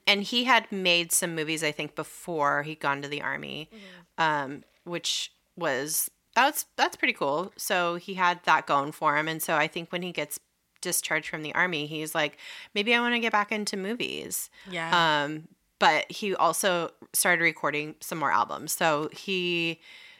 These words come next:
Speaker 1: he did some really top-notch music when, right when he got back.
Speaker 2: Oh.
Speaker 1: Um, I think everybody knows, like, uh, they were some of his biggest songs, uh,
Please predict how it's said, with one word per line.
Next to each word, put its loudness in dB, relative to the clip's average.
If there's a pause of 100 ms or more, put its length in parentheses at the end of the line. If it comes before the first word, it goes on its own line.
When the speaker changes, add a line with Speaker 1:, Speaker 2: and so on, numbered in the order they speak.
(160)
Speaker 1:
he -4
did 0
some -2
really 0 (580)
top-notch 2
music -2
when, -4
right 2
when -2
he -6
got 2
back. 0
Speaker 2:
Oh. -6
Speaker 1:
Um, -6 (440)
I -2
think -4
everybody -4
knows, -4
like, -8 (140)
uh, -2 (1000)
they 4
were 0 (500)
some -2
of -4
his -6
biggest -2
songs, -4
uh, 0